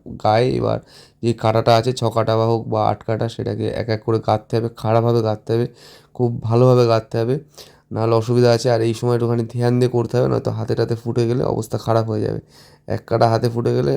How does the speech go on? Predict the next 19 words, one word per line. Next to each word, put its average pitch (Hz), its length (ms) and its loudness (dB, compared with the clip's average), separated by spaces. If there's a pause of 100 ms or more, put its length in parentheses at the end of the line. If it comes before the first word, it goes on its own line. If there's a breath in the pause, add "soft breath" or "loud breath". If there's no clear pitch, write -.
এখন 113 220 -2
নিয়ে 113 200 0
ছুটতে - 260 -6
হবে 113 140 0
হসপিটালে। 110 480 -6 (520 loud breath)
তো - 140 -20
এটা 120 140 2
একটুখানি 123 280 2
সাবধানে 123 420 2
করতে 120 240 -2
হবে, 131 120 2
সবাই 117 280 0
পারে 110 240 0
না, 123 120 0 (120)
খুব 120 200 -8
কম 117 260 -4
লোকই 120 220 0
আছে 113 200 0
এটা 117 140 -2